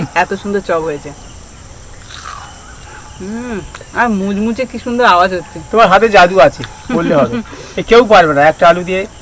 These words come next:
Speaker 2: সতেরো পিস চপ তৈরি করতে।
Speaker 1: তো বন্ধুরা, আজকের এই কাঁচা আলুর চপটা আশা করি তোমাদেরও ভালো লেগেছে।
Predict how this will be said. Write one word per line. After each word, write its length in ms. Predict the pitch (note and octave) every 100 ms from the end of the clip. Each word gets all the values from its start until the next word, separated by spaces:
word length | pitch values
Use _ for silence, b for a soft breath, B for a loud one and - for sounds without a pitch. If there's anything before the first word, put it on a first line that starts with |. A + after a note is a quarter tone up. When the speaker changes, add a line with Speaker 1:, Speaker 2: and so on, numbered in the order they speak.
| -
Speaker 2:
সতেরো 240 | F3 F3 E3
পিস 140 | E3 D3 - - - - -
চপ 140 | E3
তৈরি 200 | - D#3+
করতে। 280 | C#3 B2+ - C3 - - - -
Speaker 1:
তো 80 | B3
বন্ধুরা, 280 | A#3+ C4 C4+
আজকের 300 | G3 - A#3+
এই 80 |
কাঁচা 300 | B3 G3+ F#3+
আলুর 160 | A3 A#3+
চপটা 280 | - - A3 G3 F3
আশা 140 | F3+
করি 140 | A3 A3+
তোমাদেরও 380 | G3+ F#3+ A3 A3+
ভালো 200 | G#3+ A3+
লেগেছে। 320 | A3 A3+